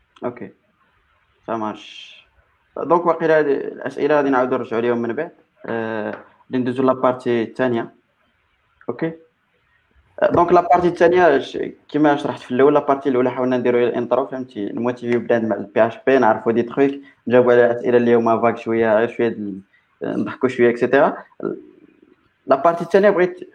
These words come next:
فهمتي، الناس اللي يلاه بغا يبداو بي اش بي ولا الناس اللي هما افونسي،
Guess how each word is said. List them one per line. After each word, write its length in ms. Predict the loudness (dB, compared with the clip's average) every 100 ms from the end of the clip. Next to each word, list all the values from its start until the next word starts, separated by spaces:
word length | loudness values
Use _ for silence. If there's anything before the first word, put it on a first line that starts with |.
| -4
فهمتي، 220 | -2 0
الناس 220 | 2 2
اللي 120 | 4
يلاه 200 | 4 6
بغا 140 | 4 2
يبداو 280 | 2 0 -2
بي 200 | -2 -4
اش 120 | -2 2
بي 220 | 4 4
ولا 200 | 2 -2
الناس 280 | -4 -6 -4
اللي 120 | -2
هما 240 | 0 0
افونسي، 400 | -2 -6 -8 -10